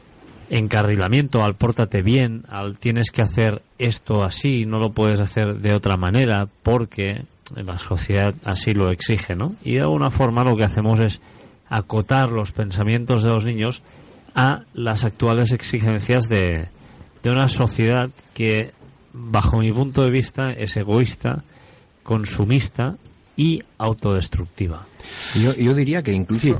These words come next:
Speaker 2: incluso se llega al nivel de adoctrinar a, a los niños. Porque en el momento que tú a un niño le dices que tiene que ser competitivo,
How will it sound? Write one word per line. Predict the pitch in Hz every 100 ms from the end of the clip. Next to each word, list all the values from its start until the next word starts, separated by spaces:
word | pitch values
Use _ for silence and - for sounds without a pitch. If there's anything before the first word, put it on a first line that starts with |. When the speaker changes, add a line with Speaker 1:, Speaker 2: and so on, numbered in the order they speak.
| - -
Speaker 2:
incluso | 98 90 123 139
se | 104
llega | 90 110 151
al | - 95 85
nivel | 87 123 139
de | 92
adoctrinar | 87 76 - 90 156 90
a, | 85 -
a |
los | 80 -
niños. | 69 67 - - - - - - -
Porque | 95
en | 95
el | 92
momento | 110 151
que | 151
tú | 117
a | 117
un | 98
niño | 101 107 92 90 - - -
le | 90
dices | 101 107 92 -
que | 90
tiene | 120
que | 120
ser | 117
competitivo, | 117 98 87 90 110 80